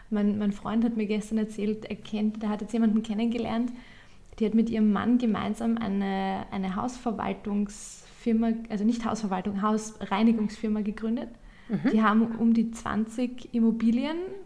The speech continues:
Speaker 1: sind
Speaker 2: Mhm.
Speaker 1: sozusagen Reinigungskräfte dafür und verdienen noch und nöcher. Also
Speaker 2: <laughs>
Speaker 1: auch damit geht's gut.
Speaker 2: <laughs> Natürlich, natürlich, weil du ja, aber das Problem, äh, meistens bei den Reinigungsfirmen ist es, und ich,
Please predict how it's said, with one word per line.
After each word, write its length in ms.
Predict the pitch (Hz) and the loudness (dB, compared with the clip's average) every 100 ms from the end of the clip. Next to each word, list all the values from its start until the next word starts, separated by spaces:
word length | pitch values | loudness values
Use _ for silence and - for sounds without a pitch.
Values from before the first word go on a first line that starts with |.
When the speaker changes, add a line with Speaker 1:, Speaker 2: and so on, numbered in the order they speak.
| - | -18
Speaker 1:
sind 240 | - - 254 | -4 4 4
Speaker 2:
Mhm. 60 | |
Speaker 1:
sozusagen 320 | 214 226 233 220 | 4 2 0 0
Reinigungskräfte 760 | 220 226 233 233 - 208 254 | 0 2 2 -2 -4 -4 -4
dafür 360 | - 202 - 247 | -4 -6 -6 -2
und 140 | 214 | -2
verdienen 960 | - 214 220 233 233 220 220 220 220 220 - - - - - | -2 -6 0 2 2 2 2 0 -4 -12 -18 -20 -20 -20 -10
noch 200 | 214 214 | -4 0
und 160 | 226 220 | 0 0
nöcher. 380 | 202 202 - 214 214 - - - | 0 0 -2 -6 -8 -16 -20 -2
Also 320 | 220 226 208 214 180 175 | 2 4 4 2 0 -2
Speaker 2:
<laughs> 340 | - - - 190 | -4 -6 -8 -2
Speaker 1:
auch 160 | 220 | 0
damit 360 | 226 240 254 254 | 4 6 8 6
geht's 260 | 208 196 - | 2 -2 -2
gut. 160 | 208 131 117 339 - | 2 6 10 10 10
Speaker 2:
<laughs> 340 | - - - | 8 8 8
Natürlich, 600 | 262 262 330 285 220 208 | 10 12 12 12 12 8
natürlich, 560 | 254 254 277 262 208 196 | 8 10 10 10 8 10
weil 240 | 202 220 | 12 12
du 140 | 247 254 | 10 10
ja, 460 | 240 226 226 226 226 - - - - | 12 12 12 10 4 -6 -10 -4 6
aber 200 | 233 247 | 8 8
das 160 | 254 | 6
Problem, 600 | - 247 - 220 262 285 277 - | 4 2 4 6 6 6 2 -2
äh, 180 | 277 233 | 2 2
meistens 720 | 214 214 208 247 - 277 269 | 4 6 6 4 2 0 2
bei 180 | - 233 | 4 4
den 160 | 240 | 4
Reinigungsfirmen 1080 | 233 214 240 240 - - - 226 262 254 254 | 4 6 6 2 0 -2 -6 2 4 6 6
ist 300 | 247 254 240 | 2 2 2
es, 240 | 262 277 254 | 6 4 4
und 260 | 226 226 | 0 0
ich, 160 | 226 196 | 0 -4